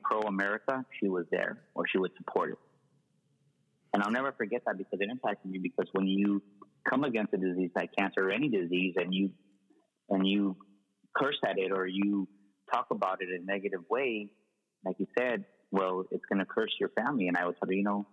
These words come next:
God's gonna get us through this, and we're just gonna be believing that you're healed.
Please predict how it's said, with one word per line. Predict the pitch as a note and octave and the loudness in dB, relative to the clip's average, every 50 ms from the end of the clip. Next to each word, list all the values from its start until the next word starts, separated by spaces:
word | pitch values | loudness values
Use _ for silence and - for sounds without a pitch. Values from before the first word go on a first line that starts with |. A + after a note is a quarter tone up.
| _ _ _ _ - - | _ _ _ _ -4 0
God's | B2 G2 G2 G2 - | 0 0 0 0 0
gonna | A#2 G2+ G2 | 0 0 2
get | F#2 G2 F#2 | 2 0 0
us | F#2+ - - - | -2 -4 -4 -2
through | - D#3+ C#3 | 0 0 2
this, | A2 G2+ G2+ - - - _ _ _ _ _ _ _ _ _ _ _ _ - | 2 0 -2 -4 -10 -20 _ _ _ _ _ _ _ _ _ _ _ _ -4
and | - F#2 F#2 F2+ | -2 0 0 2
we're | F#2 F#2 | 2 0
just | F#2+ - - | 0 0 0
gonna | F#2+ F#2 | 0 0
be | F2+ F#2 | 2 0
believing | F2+ F2 F2 F2 F2+ G2 G2+ G2 F#2 | 0 0 2 2 2 2 2 2 2
that | F#2 E2+ - | 0 -2 -4
you're | - E2+ - | -6 -4 0
healed. | A2 C3+ D#3+ - | 0 0 0 -2